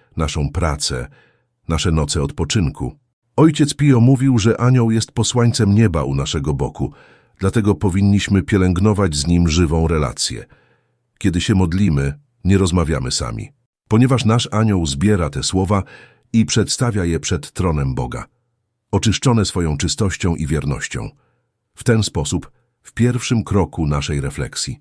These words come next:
pozwólmy, aby serce obudziło się na tę zapomnianą prawdę. Nie jesteśmy porzuceni, nie idziemy sami. Jest ktoś, niewidzialny, ale realny, kto idzie u naszego boku,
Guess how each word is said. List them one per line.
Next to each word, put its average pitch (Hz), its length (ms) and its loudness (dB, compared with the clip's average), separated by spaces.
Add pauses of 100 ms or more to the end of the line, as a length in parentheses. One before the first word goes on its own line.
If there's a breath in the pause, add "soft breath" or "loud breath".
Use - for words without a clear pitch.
(340)
pozwólmy, 120 540 4
aby 104 140 0
serce 120 440 0
obudziło 95 500 0
się 107 140 -2
na 95 120 0
tę 95 140 -2
zapomnianą 85 680 0
prawdę. 62 460 -6 (580)
Nie 107 120 4
jesteśmy 110 480 0
porzuceni, 73 680 -6 (480)
nie 107 100 4
idziemy 101 400 2
sami. 58 460 -6 (560)
Jest 98 220 -2
ktoś, - 520 -2 (140)
niewidzialny, 98 760 0
ale 85 180 -2
realny, 82 560 0 (400 soft breath)
kto - 180 -2
idzie 110 300 0
u - 100 0
naszego 101 380 0
boku, 73 500 -4